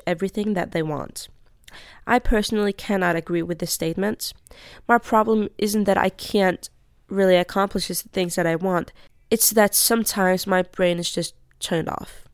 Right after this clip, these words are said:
Sometimes, like, most days, I just cannot get myself to do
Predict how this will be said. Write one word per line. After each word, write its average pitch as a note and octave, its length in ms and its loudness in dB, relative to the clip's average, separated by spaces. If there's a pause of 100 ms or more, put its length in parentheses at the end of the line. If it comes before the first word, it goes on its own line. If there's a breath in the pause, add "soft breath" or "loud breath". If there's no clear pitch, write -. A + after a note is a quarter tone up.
(140)
Sometimes, F3+ 640 2
like, F3+ 140 -4
most F#3+ 340 0
days, F3 300 -2
I F3 100 -2
just E3+ 240 -6
cannot D#3+ 520 -4
get E3+ 140 -4
myself E3 300 -2
to E3+ 100 -10
do E3 160 -4